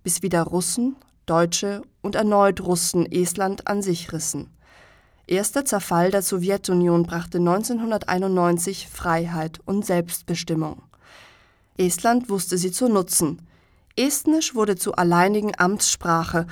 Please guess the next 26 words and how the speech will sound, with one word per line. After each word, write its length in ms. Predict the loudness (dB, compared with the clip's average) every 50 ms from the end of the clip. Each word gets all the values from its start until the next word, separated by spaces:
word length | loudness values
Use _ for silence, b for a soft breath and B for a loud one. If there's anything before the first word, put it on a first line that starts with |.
| B B B B B B B -4
obwohl 400 | -2 0 2 4 4 4 4 2
durch 160 | 0 -4 -4
sowjetische 600 | -4 -2 -2 0 0 0 0 -2 -4 -4 -4 -4
Zuwanderungspolitik 1300 | -4 -4 -4 0 2 2 2 2 2 0 0 -4 -4 -4 -4 -4 -4 -4 -4 -4 -4 -4 -6 -8 -14 -6
ein 280 | -2 0 2 4 4 4
Drittel 360 | 2 2 -2 -2 -2 -2 0
der 100 | 0 -2
Bevölkerung 760 | -2 -2 -4 -2 2 2 2 2 0 -4 -4 -2 -2 -2 -2 -4
keine 340 | -2 -2 0 0 0 -2 -2
Esten 380 | -2 -2 -2 -2 -2 -2 -2
waren. 280 | 0 0 0 0 -2 -2 B B B B B B B B B B B _ -4
Nur 220 | 0 2 2 4
wer 220 | 4 2 0 0 0
Estnisch 440 | 0 0 0 0 0 0 0 0 -2
spricht, 520 | -6 -6 -6 -6 -6 -6 -14 -16 -16 -10
bekommt 420 | -10 -8 -2 -2 -2 0 0 -2
seither 460 | -2 -2 -2 -2 -4 -4 -2 0 0 0
einen 260 | 0 0 0 -2 -4
Pass. 480 | -6 -6 -6 -4 -4 -6 -6 -8 -10 _ _ _ _ _ _ _ _ _ _ _ _ _ _ _ -2
Am 160 | 0 2 2
Rand 260 | 4 4 4 4 4
der 120 | 4 2 2
Altstadt, 760 | 4 2 2 2 0 -4 -2 -2 -2 -2 -2 -4 -6 -6 -6 -4
gegenüber 420 | -4 -2 -2 -2 -2 0 0 0
der 140 | 0 0 -2
Stadtmauer, 720 | -2 -4 -6 -6 -6 -4 -2 0 2 2 2 2 2 0